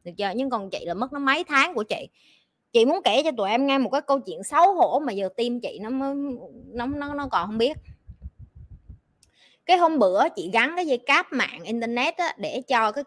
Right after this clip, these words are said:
kênh của mình á, nó chạy mà nó không có bị giật giật bởi wifi, được không? Thì cuối cùng á, chị phải gọi hết cả team ở Việt Nam,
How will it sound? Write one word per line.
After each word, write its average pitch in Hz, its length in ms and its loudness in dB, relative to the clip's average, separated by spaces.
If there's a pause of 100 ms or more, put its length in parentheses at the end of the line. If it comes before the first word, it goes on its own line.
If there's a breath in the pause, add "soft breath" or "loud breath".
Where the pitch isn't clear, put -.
kênh 226 420 2
của 196 80 -6
mình 202 280 -2
á, 254 200 0 (500 soft breath)
nó 247 420 2 (100)
chạy 175 420 -4
mà 180 160 -6
nó 226 180 -4
không 233 220 -8
có 294 80 -6
bị 156 360 -6
giật 202 220 0
giật 190 280 0
bởi 165 180 -4
wifi, 214 580 2 (800)
được 202 100 -2
không? 226 280 8 (840)
Thì 240 100 0
cuối 370 380 2
cùng 240 280 6
á, 294 280 2 (200)
chị 185 160 -2
phải 226 240 -2
gọi 165 280 0
hết 320 360 4
cả 214 120 0
team 262 340 0
ở 269 80 -2
Việt 202 200 -6
Nam, 208 420 -4